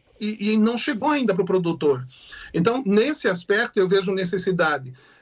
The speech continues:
É, necessidade de que nós tenhamos, é, políticas claras e regras claras, por exemplo, pra questão da pirataria,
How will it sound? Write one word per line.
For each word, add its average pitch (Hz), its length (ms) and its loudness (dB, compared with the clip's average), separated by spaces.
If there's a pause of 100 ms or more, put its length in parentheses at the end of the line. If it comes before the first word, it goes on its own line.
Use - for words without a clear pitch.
É, 165 200 2
necessidade 226 680 0
de 220 80 -6
que 185 80 -6
nós 220 200 2
tenhamos, 214 560 0
é, 170 460 2 (120)
políticas 196 680 0
claras 190 680 0
e 180 260 -2
regras 190 640 0
claras, 185 580 0
por 214 220 2
exemplo, 208 420 -2
pra 214 140 -4
questão 214 500 -2 (320)
da 190 160 2
pirataria, 214 880 -2